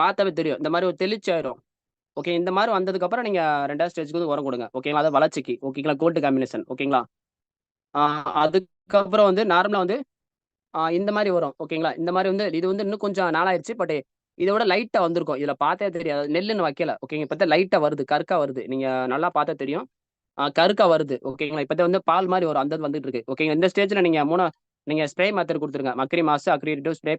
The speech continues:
பண்ணிருங்க. ஓகேங்களா? அதுக்கப்புறம் நாலாவது ஸ்டேஜ் வந்து இந்த மாதிரி வந்துரும். லாஸ்ட் ஸ்டேஜ். இது ஓரளவுக்கு வந்து நம்ம, நம்ம உரம்னு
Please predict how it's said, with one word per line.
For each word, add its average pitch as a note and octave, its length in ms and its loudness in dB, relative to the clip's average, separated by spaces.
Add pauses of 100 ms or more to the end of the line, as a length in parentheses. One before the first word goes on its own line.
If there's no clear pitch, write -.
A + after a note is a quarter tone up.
பண்ணிருங்க. A2+ 260 -2 (140)
ஓகேங்களா? C#3 300 0 (440)
அதுக்கப்புறம் E3+ 420 4
நாலாவது G3 300 6
ஸ்டேஜ் F#3+ 200 2
வந்து G#3 160 2
இந்த F#3+ 140 2
மாதிரி F3+ 220 2
வந்துரும். C3+ 240 -4 (680)
லாஸ்ட் E3+ 300 0
ஸ்டேஜ். C#3+ 300 0 (120)
இது E3 220 6
ஓரளவுக்கு F#3+ 380 8
வந்து G3 200 6
நம்ம, F3 260 4
நம்ம F3 320 2
உரம்னு G#3 180 2